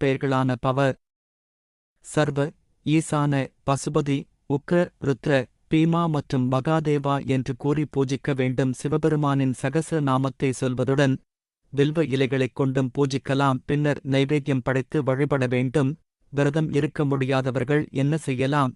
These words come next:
இப்பூஜை செய்ய முடியாதவர்கள் நான்கு ஜாமத்திலும் சிவபுராணம் கேட்டும் சிவத்துதிகளைச் சொல்லியும் சிவன்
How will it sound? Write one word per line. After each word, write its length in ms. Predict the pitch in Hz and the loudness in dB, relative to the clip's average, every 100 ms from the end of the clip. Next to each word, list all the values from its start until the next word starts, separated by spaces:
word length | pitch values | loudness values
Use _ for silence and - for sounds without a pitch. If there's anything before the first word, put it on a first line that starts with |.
| - | -4
இப்பூஜை 520 | 151 - 147 156 160 | -6 -4 0 2 0
செய்ய 320 | 147 143 131 | 0 -2 -2
முடியாதவர்கள் 840 | 135 135 135 135 127 127 135 147 151 - | 0 0 0 0 -2 -2 2 0 0 -4
நான்கு 520 | 131 135 160 160 139 113 | 2 2 2 0 -2 0
ஜாமத்திலும் 640 | 131 156 151 151 147 127 - - | 0 0 -2 0 0 0 -4 -4
சிவபுராணம் 600 | 151 165 165 143 135 127 | -2 0 2 2 2 0
கேட்டும் 560 | 120 127 - 147 135 - _ _ _ _ _ _ _ _ _ _ _ _ | 0 -2 0 0 0 -6 _ _ _ _ _ _ _ _ _ _ _ _
சிவத்துதிகளைச் 840 | - 165 180 - 170 170 175 165 - | -2 0 0 0 0 2 2 0 0
சொல்லியும் 540 | 139 131 131 139 135 _ _ | -4 -2 0 -2 -2 _ _
சிவன் 440 | - - 156 170 | -8 0 2 2